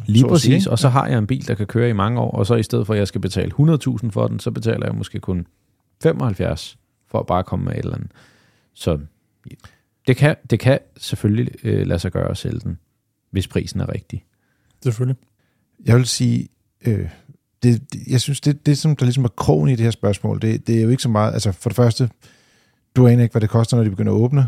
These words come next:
Speaker 2: så der er sådan lidt en Pandoras boks, øh, skråstreg, et, et, øh, et helvedeshul med penge, der bare flyver ud, øh, af, af ens lommer.
Speaker 3: <laughs>
Speaker 2: Men, men derudover, så den anden ting, det er, at jeg synes, det vigtigste, og det var også det, du var inde på, ja, så det er det her med, at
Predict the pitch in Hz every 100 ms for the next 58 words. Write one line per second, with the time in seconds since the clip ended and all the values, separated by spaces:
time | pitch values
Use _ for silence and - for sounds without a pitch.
0 | 110 - 104 104 98 107 98 104 92 104
1 | 98 110 117 - 104 - - 107 95 -
2 | 104 113 98 95 107 104 113 104 110 104
3 | 101 110 104 113 120 131 110 107 104 110
4 | 101 95 117 120 107 104 - 139 110 117
5 | 113 117 104 101 107 101 117 113 110 104
6 | 117 - - - 208 - 131 127 139 -
7 | - _ _ - 127 170 170 139 123 110
8 | - - _ - 143 131 151 147 123 120
9 | 120 - 120 - _ _ - 117 - 123
10 | 147 160 - 127 - - 117 120 120 127
11 | 120 117 127 120 113 107 107 107 123 127
12 | 113 110 107